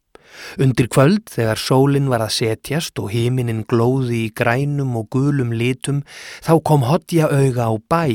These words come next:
langt í burtu. „Vá,“ sagði Hodja, „hvaða bær ætli þetta sé?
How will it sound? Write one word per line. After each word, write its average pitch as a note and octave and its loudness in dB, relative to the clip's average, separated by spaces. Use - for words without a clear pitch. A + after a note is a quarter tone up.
langt - -4
í C#3+ -2
burtu. - -4
„Vá,“ A#2+ 2
sagði G#2+ -4
Hodja, - -8
„hvaða F3 2
bær C#3+ 0
ætli - -12
þetta - -8
sé? - -10